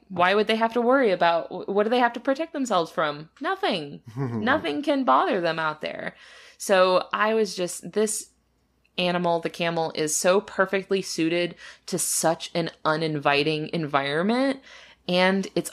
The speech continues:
Speaker 1: also the perfect livestock because it provides meat. You can eat camel meat. So it provides meat, textile material, milk, and transportation.
Speaker 2: Hmm.
Speaker 1: So this is a four-in-one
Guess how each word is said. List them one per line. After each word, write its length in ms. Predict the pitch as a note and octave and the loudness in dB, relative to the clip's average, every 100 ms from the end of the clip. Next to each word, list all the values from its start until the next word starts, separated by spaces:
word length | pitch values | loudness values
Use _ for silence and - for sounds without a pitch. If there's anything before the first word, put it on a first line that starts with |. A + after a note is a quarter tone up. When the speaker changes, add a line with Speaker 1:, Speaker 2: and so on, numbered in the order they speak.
| - | 0
Speaker 1:
also 260 | F#3+ F#3+ | 2 2
the 100 | F3 | 0
perfect 460 | E3+ - E3+ E3 - | -2 0 0 0 -6
livestock 800 | D#3 D3+ D3+ - - - - - _ | -8 -10 -12 -12 -12 -12 -18 -20 _
because 640 | E3+ E3+ D#3 B2+ G#2 - - - - _ | -8 -6 -4 -4 -4 -6 -12 -20 -20 _
it 100 | F3+ | 2
provides 720 | - E3 D3+ C3 B2 - - | 2 4 4 4 0 -2 -8
meat. 520 | - D3+ F#3 - - - _ | -6 -4 -4 -6 -14 -20 _
You 100 | F3 | -8
can 320 | E3 D#3+ D#3 - | -6 -6 -8 -10
eat 240 | D#3+ - _ | -12 -12 _
camel 360 | - D#3+ D#3 D#3 | -4 -2 2 0
meat. 380 | D#3 D#3 A#3+ - - - | 0 -2 -4 -6 -20 -18
So 140 | - F3+ | -2 0
it 100 | - | 2
provides 380 | E3+ D#3 D3 | 2 0 0
meat, 320 | D#3+ G3 - - - | -4 -4 -6 -12 -4
textile 440 | G3 F#3+ - G#3 | -2 -2 0 0
material, 680 | G#3 G#3+ A3 G#3+ A3 A3 G#3+ | 0 -2 -2 0 0 0 -4
milk, 800 | E3 D#3 D#3+ F#3+ - - - - _ _ - | -8 -2 4 4 2 -4 -14 -14 _ _ -2
and 400 | F3+ G3 G3+ - | 2 4 2 -2
transportation. 920 | - D3+ - C#3+ C#3+ - - - - - _ | -6 -6 -4 -6 -6 -10 -12 -16 -20 -20 _
Speaker 2:
Hmm. 200 | E3+ G2 - | -6 -6 -6
Speaker 1:
So 200 | - E3 | -2 0
this 160 | F#3 | 0
is 100 | G#3 | 0
a 60 | F#3 | 0
four-in-one 1120 | - F3+ F3+ F3+ E3+ E3 D#3+ D#3 C#3 C#3 D#3+ | 2 2 4 2 0 -2 0 0 0 -4 -10